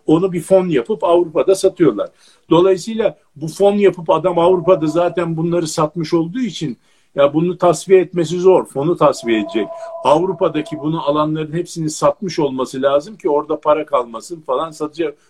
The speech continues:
O başka bir mekanizma. Daha zor yani. Yapamaz değil de, e, bir de kötü olur. Yani kendi yapmış olduğu,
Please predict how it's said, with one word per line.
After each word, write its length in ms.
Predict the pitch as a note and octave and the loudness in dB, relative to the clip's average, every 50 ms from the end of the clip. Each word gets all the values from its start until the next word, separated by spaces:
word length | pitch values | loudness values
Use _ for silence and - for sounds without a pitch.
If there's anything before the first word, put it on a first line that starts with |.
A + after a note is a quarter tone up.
| _ _ _ | _ _ _
O 140 | D3 D3 D3 | 0 2 2
başka 340 | E3 E3 D#3 - - F#3+ E3+ | 2 0 0 -2 -2 -2 -2
bir 60 | D#3+ | -2
mekanizma. 580 | C#3 B2 - - C3 B2+ C3+ C#3 E3 A3 F3+ | -4 -6 -4 -4 -4 -4 -4 -6 -8 -2 0
Daha 240 | E3 E3+ D#3+ G3 G3 | 2 4 4 4 4
zor 240 | D#3+ E3 D#3 C#3 B2+ | 4 2 2 2 0
yani. 380 | A#2+ A2 G#2 G2+ F#2+ F2+ F#2 G2 | -2 -6 -8 -10 -12 -12 -10 -10
Yapamaz 540 | B2 A#2+ - C#3 C3+ C#3+ C#3 C3 C3+ C#3+ | -8 -8 -8 -8 -6 -6 -6 -8 -8 -10
değil 200 | F#3+ C4+ D4 C#4 | -12 -12 -10 -6
de, 200 | - G3 B2+ - - _ _ _ _ _ _ _ _ _ _ _ - | -4 -4 -4 -4 -8 _ _ _ _ _ _ _ _ _ _ _ -8
e, 260 | B2 A#2+ A#2+ A#2+ B2+ | -6 -6 -4 -4 -4
bir 80 | D3 F#3 | -2 0
de 120 | G3+ F#3 | 0 0
kötü 260 | - - F#3 F3 F3 A3 | 0 0 0 0 2 2
olur. 260 | G#3 F3+ D3+ B2 A#2 | 0 0 0 0 -2
Yani 320 | A#2+ B2+ B2+ B2+ C#3 C3 | -2 -2 -2 -4 -6 -8
kendi 340 | - - D3+ C#3+ D3 D#3 F3+ | -4 -2 -2 0 0 0 0
yapmış 400 | F3+ E3 C#3+ - - D3 - - | 0 0 0 -2 -8 -10 -4 -2
olduğu, 440 | D3+ C3+ B2+ B2 B2 C3+ C#3 - | -2 -2 -2 -2 -4 -6 -4 -6